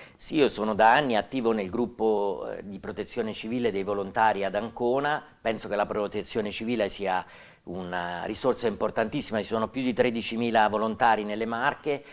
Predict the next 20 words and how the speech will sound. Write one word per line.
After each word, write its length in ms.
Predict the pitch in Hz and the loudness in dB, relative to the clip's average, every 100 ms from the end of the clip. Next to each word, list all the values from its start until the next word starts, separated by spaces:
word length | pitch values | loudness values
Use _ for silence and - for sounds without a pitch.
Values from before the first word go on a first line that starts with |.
| - - - | -20 -20 -6
e 460 | 104 104 104 98 | 0 2 2 2
ieri 480 | 95 113 110 110 107 | -2 2 2 2 0
sono 180 | 101 98 | -4 -8
stato 300 | 95 107 95 | -2 -2 -2
tutto 240 | - 104 | -10 -8
il 60 | 101 | -6
pomeriggio 500 | 104 101 104 117 95 | -4 -4 -4 -4 -6
a 60 | 95 | -8
spalar 400 | - 98 98 95 | -2 2 2 2
fango, 880 | - 107 104 98 95 95 92 92 | 4 4 4 -2 0 0 0 -2
eh, 460 | 92 90 87 87 92 | -4 -4 -2 -2 -4
s-, 320 | 87 90 - | -8 -8 -8
in 140 | 107 90 | -8 -8
un-, 460 | 95 92 87 90 | -8 -8 -10 -10
una 160 | 90 90 | -8 -8
piccola 360 | - 113 110 104 | -6 0 2 4
frazione 480 | 104 95 123 107 | 0 -2 -2 -2
vicino 280 | 98 98 104 | -4 -8 -10
Serra 240 | 101 110 107 | -6 -4 -4
Sant'Abbondio. 880 | 110 110 127 120 113 123 123 127 | -6 -4 -4 -2 -2 -2 0 0